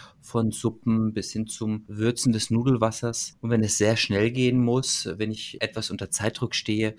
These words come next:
dann nutze ich doch sehr gerne auch die Gewürzpasten. Da ist tatsächlich auch mein Highlight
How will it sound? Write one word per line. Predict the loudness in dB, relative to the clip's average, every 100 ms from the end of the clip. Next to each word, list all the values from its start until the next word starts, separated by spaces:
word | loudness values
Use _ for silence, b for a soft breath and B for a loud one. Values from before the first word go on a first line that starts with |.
| -6
dann | -4 -2
nutze | -2 -4 -6
ich | -6 -6
doch | -8 -8 -10
sehr | -6 -4 -4
gerne | -4 -4 -4 -4
auch | -6 -8
die | -2
Gewürzpasten. | 2 2 0 -2 -4 -2 -2 -2 -4 -6 -10 -8
Da | -4 -2
ist | -2 -4 -4
tatsächlich | -6 -2 -4 -4 -4 -4
auch | 0
mein | 0 0 -2
Highlight | 0 2 4 4 2 -2